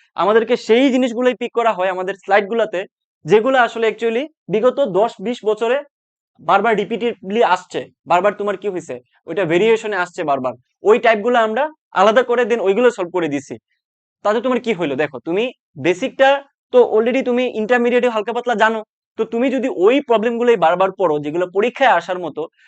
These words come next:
তাহলে তোমার এক্সট্রা করে আর কোশ্চেন প্যাটার্ন নিয়ে চিন্তা করতে হবে না যে, "আচ্ছা, আমাকে বসে বসে কোশ্চেন সলভ করতে হবে, ভার্সিটি কোশ্চেনগুলো থেকে আমাকে ইঞ্জিনিয়ারিং কোশ্চেন প্যাটার্নটা ধরতে হবে", না, এগুলো কিচ্ছু করতে হবে না। তুমি just আমাদের ক্লাসগুলো দেখো, কম্প্যাক্ট ক্লাস,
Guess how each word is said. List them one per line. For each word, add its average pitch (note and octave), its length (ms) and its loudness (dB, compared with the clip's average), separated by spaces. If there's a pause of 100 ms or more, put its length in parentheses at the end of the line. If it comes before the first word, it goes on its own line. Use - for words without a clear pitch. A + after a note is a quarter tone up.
তাহলে G3 160 0
তোমার A#3+ 180 -4
এক্সট্রা B3+ 420 0
করে A#3 240 -2
আর G#3+ 120 0
কোশ্চেন A3+ 360 -8
প্যাটার্ন G#3+ 280 -4
নিয়ে G#3 140 -6
চিন্তা A3 240 -8
করতে E3 200 -10
হবে C#3 160 -6
না C3+ 100 -6
যে, C#3+ 100 -2
"আচ্ছা, D#3 180 -2
আমাকে E3 220 -4
বসে D#3 220 -4
বসে E3+ 180 -4
কোশ্চেন E3+ 400 -6 (340)
সলভ F3 140 -2
করতে F3+ 240 -4
হবে, E3+ 320 0 (220)
ভার্সিটি F3 340 0
কোশ্চেনগুলো F3+ 520 -2
থেকে F3 220 -4
আমাকে F3 320 -4 (200)
ইঞ্জিনিয়ারিং F#3 380 0
কোশ্চেন F#3 340 -4
প্যাটার্নটা F3+ 340 -4
ধরতে D#3 260 -6
হবে", E3+ 160 -2
না, G3 160 -2 (240)
এগুলো F#3+ 200 -2
কিচ্ছু B3 300 -6
করতে D3 200 -6
হবে B2 140 -4
না। A#2 120 -14 (280)
তুমি F#3 140 0
just G#3+ 280 2
আমাদের G#3+ 220 -4
ক্লাসগুলো G3 360 0
দেখো, G#3 200 -6
কম্প্যাক্ট A3 400 -6
ক্লাস, G#3+ 220 -2